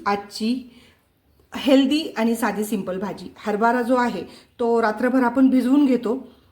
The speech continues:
भिजवून घ्यायचा आणि सकाळी जो आहे ना तो कुकरला त्याच्या चार शिट्ट्या करून घ्यायच्या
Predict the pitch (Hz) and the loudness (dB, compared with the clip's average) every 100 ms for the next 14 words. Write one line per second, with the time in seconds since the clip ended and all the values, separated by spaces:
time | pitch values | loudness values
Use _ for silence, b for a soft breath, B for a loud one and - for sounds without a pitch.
0 | _ 208 202 233 240 233 185 208 226 - | _ -6 -2 0 2 0 -2 -6 -8 -16
1 | _ 185 185 185 185 208 202 190 196 208 | _ -14 -10 -10 -8 -8 -4 -4 -2 -2
2 | 202 233 262 214 - B B _ 220 277 | -2 2 2 0 -6 B B _ -6 -4
3 | 269 330 339 330 320 285 277 269 285 262 | 0 0 0 -2 -4 -2 0 0 -2 -2
4 | 240 233 233 240 233 202 226 | -2 0 2 2 0 -2 -6